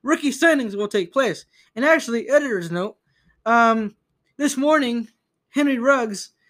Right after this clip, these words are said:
agreed to a four-year deal as the twelfth,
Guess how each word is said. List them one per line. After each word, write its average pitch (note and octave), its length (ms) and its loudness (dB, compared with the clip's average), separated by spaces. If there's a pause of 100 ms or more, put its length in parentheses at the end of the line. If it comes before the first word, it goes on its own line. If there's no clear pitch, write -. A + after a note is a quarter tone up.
(160)
agreed A#3+ 420 -2
to B3+ 240 0
a A3 420 4
four-year C4+ 480 0
deal A3+ 480 2 (240)
as G#3+ 220 0
the G3 80 0
twelfth, A#3 480 0